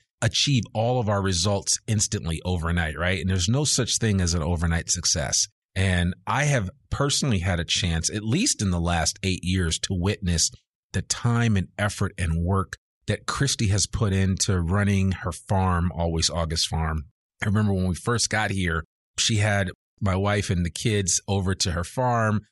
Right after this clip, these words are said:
The boys got to ride horses and, and, uh, just, it was, you know, it was a new experience for kids that were raised in Boston. And so it was a lot of fun. And so I'm just excited for a lot of reasons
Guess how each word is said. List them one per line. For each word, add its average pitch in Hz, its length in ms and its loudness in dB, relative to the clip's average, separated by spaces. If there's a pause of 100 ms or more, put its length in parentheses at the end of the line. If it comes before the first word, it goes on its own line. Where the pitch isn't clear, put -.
(280)
The 101 100 0
boys 120 340 0
got 107 200 0
to 95 120 0
ride 98 300 0
horses 131 880 0
and, 85 320 0
and, 90 400 0
uh, 87 220 0
just, 135 320 -2 (280)
it 175 120 0
was, 156 180 -4
you 196 80 -2
know, 156 60 0
it 135 40 0
was 127 120 2
a 143 40 2
new 180 160 2
experience 135 600 0
for 107 120 -2
kids 120 300 -2
that 117 100 0
were 101 140 0
raised 101 320 0
in 87 120 2
Boston. 82 500 -2 (360)
And 95 160 2
so 117 180 2
it 143 100 0
was 160 120 0
a 151 80 2
lot 117 260 0
of 95 80 0
fun. 87 340 0
And 87 140 0
so 107 240 0
I'm 165 240 0
just 135 240 -2
excited 92 600 0
for 98 200 0
a 85 120 0
lot 87 300 -2
of 104 100 0
reasons 80 560 -2